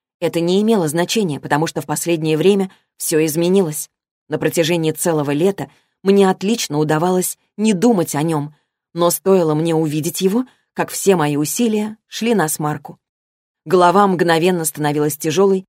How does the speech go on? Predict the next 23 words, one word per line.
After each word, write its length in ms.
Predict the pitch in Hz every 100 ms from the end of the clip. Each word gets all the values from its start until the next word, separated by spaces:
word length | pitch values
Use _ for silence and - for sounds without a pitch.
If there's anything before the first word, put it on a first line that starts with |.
| _ _ -
словно 420 | - 226 226 208
налитой 520 | 175 175 185 185 190
свинцом. 680 | - 165 165 - 160 147 151 _ _ _
Я 220 | - 165 175
ощущала 580 | - 196 - 202 175
себя 320 | 160 170 180 180
на 140 | 165
грани 380 | 151 180 190 175
мучительной 640 | 160 156 208 196 208 196
головной 520 | 170 175 160 156 160 160
боли. 360 | 139 135 135 _ _ _ _ -
Уже 200 | 147 151
сейчас 600 | - 139 160 175 - - _ _ _
я 260 | - 160 170
методично 760 | 170 180 170 135 170 - 202 202
тёрла 460 | - 160 156 156
виски. 480 | 165 170 - - 143 - _ _ _ _ _ _ _ _ _ _ _
Лана 320 | 214 254 254 185
лежала 380 | 170 170 175
на 160 | 165 180
диване, 560 | 151 165 220 214 196 - _ _
накинув 520 | 175 196 196 240 226
покрывало. 580 | - 220 180 143 139 147